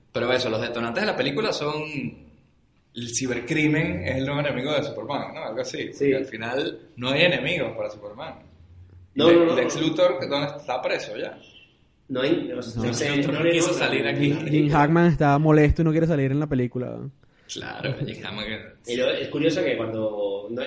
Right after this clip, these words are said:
Speaker 2: no hacen como, no sé si ni siquiera se hacen, eh, reminiscencias y recuerdos a la, a la anterior línea temporal de
Speaker 3: Nada, nada,
Speaker 2: lo
Speaker 3: no,
Speaker 2: que haya ocurrido,
Speaker 3: no se
Speaker 2: porque
Speaker 3: dice
Speaker 2: un
Speaker 3: nada.
Speaker 2: momento, cuando el megaempresario este dice, "Hay que matar a Superman"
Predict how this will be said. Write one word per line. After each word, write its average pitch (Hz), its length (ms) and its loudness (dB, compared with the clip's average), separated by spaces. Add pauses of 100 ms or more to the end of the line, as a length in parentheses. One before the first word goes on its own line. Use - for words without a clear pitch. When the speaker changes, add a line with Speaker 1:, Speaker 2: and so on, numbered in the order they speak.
(140)
Speaker 2:
no 127 140 -6
hacen 151 260 -4
como, 151 240 -6
no 127 100 -8
sé - 120 -12
si 165 140 0
ni 156 100 0
siquiera 135 320 -10
se - 100 -12
hacen, 127 680 -10 (800)
eh, 101 540 -10
reminiscencias 123 560 -6
y 117 40 -4
recuerdos 113 380 -4
a 135 40 -2
la, - 360 -8
a - 40 -18
la 101 80 -18
anterior 110 360 -4
línea 127 280 -4
temporal 117 580 -4
de 123 60 2
Speaker 3:
Nada, 139 340 2
nada, 123 280 -4
Speaker 2:
lo 117 80 -6
Speaker 3:
no, 120 80 -4
Speaker 2:
que 120 120 0
haya 127 80 2
ocurrido, 156 240 4
Speaker 3:
no - 60 0
se - 40 -2
Speaker 2:
porque 143 100 0
Speaker 3:
dice 147 120 -6
Speaker 2:
un 143 60 0
Speaker 3:
nada. 131 120 -2
Speaker 2:
momento, 139 440 -6
cuando 117 180 -4
el 110 60 -4
megaempresario 113 640 -6
este 135 140 -6
dice, 123 360 -4 (320)
"Hay 110 120 -10
que 135 80 -4
matar 143 240 -2
a 147 40 0
Superman" 143 800 -2